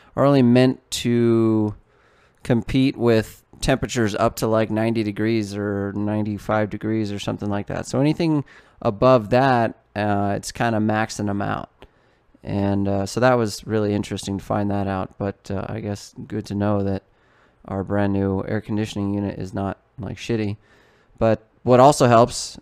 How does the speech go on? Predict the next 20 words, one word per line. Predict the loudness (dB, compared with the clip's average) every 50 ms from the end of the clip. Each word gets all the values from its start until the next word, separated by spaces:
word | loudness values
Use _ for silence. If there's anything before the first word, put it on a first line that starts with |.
| -4
uh, | -2 0 2 2 2 2 0 0
in | -2 -2
case | -2 -2 -2 -2 -2 -2 -4 -8 -8 -10 -12 -14 -16 _ -20 -20 -20 -20 -20 -20 -20 -20 -20 -20 _ _ _ -8
this, | -6 -6 -6 -8 -12 -16 _ _ _ -16 -8 -6
<laughs> | -6 -6 -6 -8 -10 -6
this | -6 -6 -4 -2
wasn't | -2 -2 0 0 -2 0
obvious | 2 2 2 4 2 0 0 0 0
already, | 0 4 4 4 4 2 -2 -4 -8 -16 -20 -20 -20 -20 _ _ -4
is | -2 0 0
if | 0 -2 -2 -2
you, | 0 2 4 4 6 6 6 6 4 4 4
uh, | 4 4 4 4 4 2 2 0 0 -2 -6 _ _ -16
clean | -4 2 4 4 4
the | 4
filters | 4 2 2 2 2 2 0 0 0 -2 -6 -12 _
or | -2 0 0 2 2 2 2 2 2 0
replace | -2 0 2 0 0 0
the | -2
filters. | -2 0 0 0 0 -2 -8 -8 -10 -16 -20